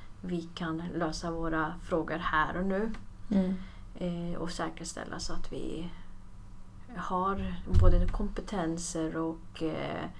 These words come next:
Speaker 1: eh, de förutsättningarna som behövs, både, eh, med våra entreprenörer och, eh, med våra avtal och, eh, våra,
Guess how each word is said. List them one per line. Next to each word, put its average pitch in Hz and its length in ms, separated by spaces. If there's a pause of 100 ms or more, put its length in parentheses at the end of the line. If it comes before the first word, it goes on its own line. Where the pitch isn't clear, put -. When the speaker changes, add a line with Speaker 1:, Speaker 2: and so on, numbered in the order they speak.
(560)
Speaker 1:
eh, 82 500 (200)
de 175 480
förutsättningarna 180 880
som 175 200
behövs, 190 540
både, 180 260 (520)
eh, 175 420
med 175 220
våra 175 160
entreprenörer 175 1200
och, - 460
eh, 170 200
med 165 440
våra 165 340
avtal 180 1040
och, - 360
eh, 165 180 (420)
våra, 160 680